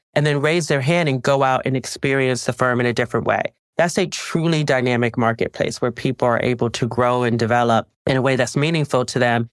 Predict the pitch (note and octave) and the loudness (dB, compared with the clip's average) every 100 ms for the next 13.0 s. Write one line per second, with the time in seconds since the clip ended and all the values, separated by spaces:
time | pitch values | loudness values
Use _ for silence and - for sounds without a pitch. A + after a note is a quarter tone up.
0 | - D3 D3 G3 D#3+ D3+ C3+ - A#2 C3 | -2 0 2 2 2 0 -2 -4 -2 0
1 | B2 A2+ A2+ A#2 A2+ A2+ G#2+ A2 - A2+ | 0 0 0 0 0 -2 -2 -2 0 2
2 | A2 - - - _ - C3 F3 G3+ F#3 | 2 -2 -10 -18 _ -4 0 2 2 0
3 | - D#3 - - E3+ D3+ B2+ C#3 D3 C#3 | -2 -4 -4 -4 -2 -2 0 0 2 0
4 | C#3+ C3+ B2 B2+ B2 C3+ - B2+ A#2 - | 0 0 0 0 0 -2 -2 -2 -2 -2
5 | A2+ B2 G#2+ B2 A#2+ A#2+ - B2+ A#2+ - | 0 0 0 0 0 -2 -2 -2 -2 -4
6 | C3+ B2 C3 - D3+ D#3 - _ D3+ D3+ | -2 0 0 -2 -2 -2 -6 _ -2 2
7 | C#3+ C#3 - D3+ C3+ D3 D#3+ F3 D3+ B2+ | 2 0 -2 0 0 0 2 0 -2 0
8 | C3+ B2+ A#2+ A#2+ A#2+ A#2+ B2 A#2+ A#2+ A2+ | 2 2 0 0 0 0 0 0 0 -2
9 | - A#2+ A#2 A#2 A#2 - A#2 C3+ - - | -2 0 2 0 -2 -2 0 0 0 -2
10 | - - C3 B2+ B2+ C3 C3 - B2 - | -2 -2 0 2 2 2 0 -2 -2 0
11 | C3 A#2+ A#2 - B2+ B2+ A#2+ B2+ A#2+ A#2 | 2 0 0 0 2 2 -2 -2 0 2
12 | B2+ B2+ B2 A2+ A#2 A#2+ B2 B2 A#2+ | 2 2 0 0 -2 0 0 0 -2